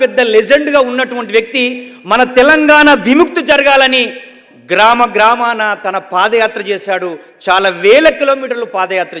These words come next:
చేశాడు. అంటే దీన్ని మనం ఆలోచన చేయాల్సిన అవసరం ఉంది. గద్దరన్నకు నివాళి అంటే గద్దరన్న వదిలిపెట్టినటువంటి ఏమైతే చేయాలనుకున్నాడు ఈ దేశ మార్పులో, రాష్ట్ర మార్పులో, ఆ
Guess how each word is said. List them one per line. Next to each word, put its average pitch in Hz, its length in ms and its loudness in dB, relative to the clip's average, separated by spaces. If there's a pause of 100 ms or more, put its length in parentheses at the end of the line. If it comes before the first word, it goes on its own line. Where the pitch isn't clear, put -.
చేశాడు. 147 340 -12 (640)
అంటే 175 200 0 (640)
దీన్ని 277 340 2 (460)
మనం 208 160 -2 (100)
ఆలోచన 269 340 -4 (140)
చేయాల్సిన 214 440 -2
అవసరం 226 340 -8
ఉంది. 262 140 -12 (440)
గద్దరన్నకు 262 600 0 (180)
నివాళి 277 440 2
అంటే 254 220 0 (600)
గద్దరన్న 226 520 0 (180)
వదిలిపెట్టినటువంటి 185 1040 -10 (640)
ఏమైతే 277 580 2 (140)
చేయాలనుకున్నాడు 269 760 0 (140)
ఈ - 20 -8 (380)
దేశ 269 180 2 (160)
మార్పులో, 220 380 -4 (140)
రాష్ట్ర 233 340 -4
మార్పులో, 202 360 -6 (400)
ఆ 175 40 2